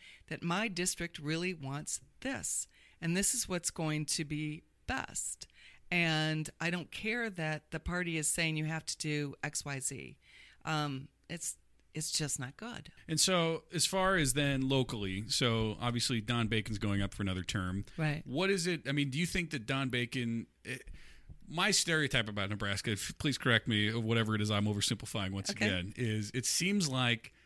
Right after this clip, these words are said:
Speaker 2: you know, it's traditionally red state. I don't know that it matters that much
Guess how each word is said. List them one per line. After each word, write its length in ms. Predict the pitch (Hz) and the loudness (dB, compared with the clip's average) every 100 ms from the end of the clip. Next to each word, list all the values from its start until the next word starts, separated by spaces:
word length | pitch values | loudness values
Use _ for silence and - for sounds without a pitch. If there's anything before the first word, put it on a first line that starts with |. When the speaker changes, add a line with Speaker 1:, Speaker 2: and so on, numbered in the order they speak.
| _ _ _ _ - | _ _ _ _ -6
Speaker 2:
you 100 | 202 | 0
know, 80 | 160 | 2
it's 220 | 135 - - _ _ - - - | 2 -2 -6 _ _ -20 -20 -8
traditionally 460 | - 165 156 - 131 | 0 4 4 4 4
red 240 | 113 104 | 2 2
state. 360 | - 107 95 - _ _ _ _ - - - | 2 2 0 -2 _ _ _ _ -20 -6 4
I 140 | 143 | 4
don't 160 | 208 196 | 6 4
know 160 | 160 | 4
that 140 | 147 131 | 4 2
it 80 | 120 | 2
matters 400 | 127 127 117 110 | 2 2 0 0
that 180 | 110 | -2
much 380 | 110 110 107 - | -2 -2 -2 -2